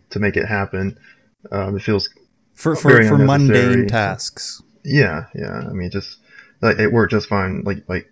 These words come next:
Speaker 1: you and, or Sean said, you know, works just fine in fifty Cent just to press the button one time and
Speaker 2: Mm-hmm.
Speaker 1: make it happen rather than have to tap the button mercilessly to, you know, open a door.
Speaker 2: Yeah, yeah.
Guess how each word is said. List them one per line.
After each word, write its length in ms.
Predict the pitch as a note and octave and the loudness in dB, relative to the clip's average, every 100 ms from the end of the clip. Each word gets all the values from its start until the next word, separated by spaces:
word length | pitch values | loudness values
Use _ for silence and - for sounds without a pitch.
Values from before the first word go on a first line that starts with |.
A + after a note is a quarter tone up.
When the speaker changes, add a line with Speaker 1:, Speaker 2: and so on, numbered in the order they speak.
| - - | -20 -10
Speaker 1:
you 260 | G#2 G2 | -4 -4
and, 320 | F2+ G2+ F#2+ G2 | -4 -4 -4 -4
or 140 | F2+ | -4
Sean 360 | - G#2+ G2+ F#2+ | -2 0 0 -2
said, 360 | G2+ F#2 F#2 - | -2 -2 -2 -6
you 100 | F#2+ | -6
know, 80 | F#2+ | -4
works 200 | F#2+ - | -4 -6
just 160 | F2+ | -8
fine 200 | - F2+ | -6 -4
in 60 | F#2+ | -2
fifty 220 | G2+ F#2 | -2 -4
Cent 240 | F2 G2 E2 | -4 -4 -4
just 140 | F2+ | -8
to 60 | - | -4
press 200 | G2+ - | -4 -4
the 60 | |
button 260 | G2+ F#2+ F#2 | -6 -4 -4
one 140 | F#2 | -4
time 320 | F#2+ F#2+ G2 | -4 -4 -4
and 140 | F#2+ F2+ | -4 -2
Speaker 2:
Mm-hmm. 220 | B2+ A#2 | -2 -2
Speaker 1:
make 160 | G#2 G2+ | -4 -4
it 100 | F2+ | -2
happen 380 | G#2+ A2 G#2 G2+ | -2 -2 -2 0
rather 260 | G#2 G#2 | 0 0
than 260 | G#2 G2 G2 | -2 -4 -4
have 120 | G2+ | -4
to 80 | G2 | -6
tap 260 | - G#2 - | -4 -4 -2
the 60 | |
button 420 | F#2 G#2 G2 F#2+ - - - _ - | -2 -2 -2 -4 -8 -20 -20 _ -4
mercilessly 680 | A2 G2+ G2 F#2 F#2+ F2+ | -4 -2 -4 -4 -4 -4
to, 240 | E2+ F2+ A2 _ _ - | -4 -6 -10 _ _ -10
you 100 | E2 | -6
know, 100 | D2+ | -4
open 220 | F#2+ D#2 | -4 -4
a 80 | E2+ | -2
door. 400 | F#2+ E2+ F#2+ - - | -2 -2 -6 -8 -2
Speaker 2:
Yeah, 260 | C3+ G#2+ - _ _ _ _ | 0 -2 -8 _ _ _ _
yeah. 300 | C3 A2 G2 | -4 -4 -6